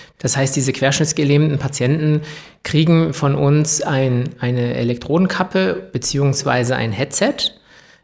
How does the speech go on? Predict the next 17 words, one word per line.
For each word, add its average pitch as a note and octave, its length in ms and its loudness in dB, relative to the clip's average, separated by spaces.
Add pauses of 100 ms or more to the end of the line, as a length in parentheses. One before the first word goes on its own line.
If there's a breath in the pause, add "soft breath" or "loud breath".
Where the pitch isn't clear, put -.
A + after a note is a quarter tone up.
(100)
das - 300 0
sie, C#3 320 2
ähm, B2+ 500 -2 (240)
ähm, C3 320 -6
auf - 180 -6
ihrem B2+ 200 -2
Kopf - 240 -6
tragen. F#3 460 -2 (440 loud breath)
Und C#3 160 2
dieses D#3+ 280 0
Headset E3 380 0 (160)
zeichnet D3+ 640 0
die C#3+ 60 0
Hirnströme C#3 640 2
der B2+ 100 -2
Patienten A#2 580 -6
auf. A2 300 -8